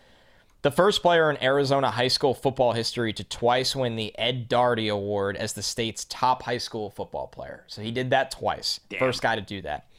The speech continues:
Speaker 2: Damn.
Speaker 1: Easy gas as soon as he touches the ball, but also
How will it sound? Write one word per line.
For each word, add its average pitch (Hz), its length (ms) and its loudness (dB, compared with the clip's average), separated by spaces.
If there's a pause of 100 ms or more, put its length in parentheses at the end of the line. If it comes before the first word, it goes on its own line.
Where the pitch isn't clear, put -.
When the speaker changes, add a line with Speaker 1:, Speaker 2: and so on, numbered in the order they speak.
Speaker 2:
Damn. 92 340 -10 (480)
Speaker 1:
Easy 208 360 2
gas 135 640 2 (100)
as 127 120 2
soon 170 260 2
as 151 140 2
he 147 80 0
touches 123 400 0
the 117 80 -2
ball, 87 500 -4
but 139 140 2
also 139 480 4